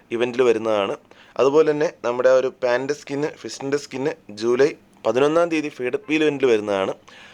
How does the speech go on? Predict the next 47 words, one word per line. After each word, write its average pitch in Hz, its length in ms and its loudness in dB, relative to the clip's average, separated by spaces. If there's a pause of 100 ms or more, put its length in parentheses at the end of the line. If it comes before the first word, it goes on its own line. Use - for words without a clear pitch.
(180)
അപ്പോൾ 139 160 0
ഇതൊക്കെ 160 200 -2
നിങ്ങൾക്ക് 156 240 0
എടുക്കാൻ 147 280 0
താല്പര്യം 139 340 0
ഉണ്ടെന്നുണ്ടെങ്കിൽ 147 420 0
എടുക്കുക, 131 360 -4
താല്പര്യം 117 320 -4
ഇല്ലെങ്കിൽ 117 260 -4 (400)
ഒരിക്കലും 139 520 -2
എടുക്കരുത്. 107 360 -2 (180)
So 110 60 -8 (160)
വീഡിയോ 170 200 2
ഇഷ്ടപ്പെടുകയാണെങ്കിൽ 156 520 2
ലൈക്ക് 147 180 -4
അടിക്കാനും 143 300 -2
ചാനൽ 135 200 -2
സബ്സ്ക്രൈബ് 135 320 -2
ചെയ്യാനും 131 200 0
മറക്കരുത്. 127 400 -4
മാക്സിമം 120 260 -6
ഒന്ന് 120 160 -8
ഷെയർ 135 140 2
ചെയ്ത് 143 160 0
സപ്പോർട്ട് 131 280 0
ചെയ്യുക. 127 280 0
എല്ലാ 156 220 2
WhatsApp 127 300 -6
ഗ്രൂപ്പുകളിലേക്കും 117 560 -6 (120)
അറഞ്ചം 135 380 -4
പുറഞ്ഞം 113 280 -2
ഷെയർ 107 160 -2
ചെയ്ത് 101 160 -6
സപ്പോർട്ട് 101 260 -6
ചെയ്യുക. - 260 -4 (360)
So 110 80 2 (220)
thank 170 160 0
you 170 80 0
so 170 60 4
much 156 80 0
for 156 80 6
watching 143 220 -4
guys, 139 120 -6 (300)
love 120 180 -2
you 139 120 0
all, 101 60 -14 (240)
take 117 140 -2